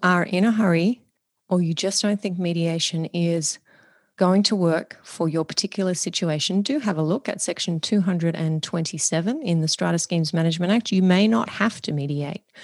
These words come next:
before you file your application. But for most issues, most disputes, most problems, we do need to first attempt mediation before we are heading off to the tribunal.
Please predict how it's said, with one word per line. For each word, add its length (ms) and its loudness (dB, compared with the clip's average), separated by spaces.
before 360 0
you 160 2
file 360 -4
your 180 0
application. 720 -4
But 140 6
for 240 6
most 320 6
issues, 520 4
most 380 6
disputes, 540 2
most 240 4
problems, 720 4
we 220 8
do 360 6
need 320 8
to 140 2
first 400 2
attempt 460 0
mediation 680 0
before 380 4
we 300 4
are 160 2
heading 400 2
off 380 -2
to 140 2
the 120 0
tribunal. 720 -2